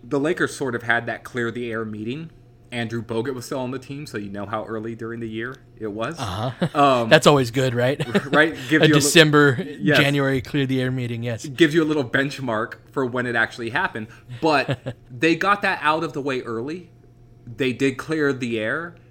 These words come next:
Speaker 1: and basically, for whatever reason, give Luke credit, give the players credit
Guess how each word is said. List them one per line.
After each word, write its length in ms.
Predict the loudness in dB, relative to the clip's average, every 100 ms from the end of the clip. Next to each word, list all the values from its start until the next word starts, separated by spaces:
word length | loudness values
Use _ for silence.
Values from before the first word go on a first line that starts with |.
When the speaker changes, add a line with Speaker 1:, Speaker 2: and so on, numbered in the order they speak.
| -20 -10
Speaker 1:
and 260 | -4 -4 -2
basically, 880 | -2 -2 -6 -8 -6 -4 -4 -8 -12 -20 -20 -20 -20 -6
for 140 | 0
whatever 420 | 2 4 4 2
reason, 500 | 0 -2 -2 -4 -6 -12 -20 -18 -4
give 220 | -4 -4
Luke 280 | -4 -6 -6
credit, 680 | -4 -4 -2 -4 -6 -12
give 220 | -8 -8 -8
the 60 |
players 580 | -14 -6 -4 -4 -6 -10
credit 480 | -12 -10 -8 -10